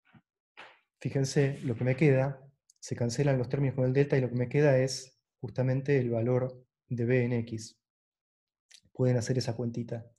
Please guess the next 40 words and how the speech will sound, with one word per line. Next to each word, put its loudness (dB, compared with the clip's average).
Pero 0
está 2
claro, 4
¿no? 0
Que -2
el -6
valor, -2
para -2
el -6
caso -2
de 2
una 2
recta, 0
el 4
valor 0
en 2
el 4
medio, 2
entre -4
dos 2
puntos, -2
es -6
el 0
promedio. -2
Ahora 8
una 10
consecuencia, 4
por 0
ahí, 0
eh, -4
en -4
el -2
caso 2
de -4
una 0
dimensión 0
también 0
bastante 0
obvia, 4
pero -8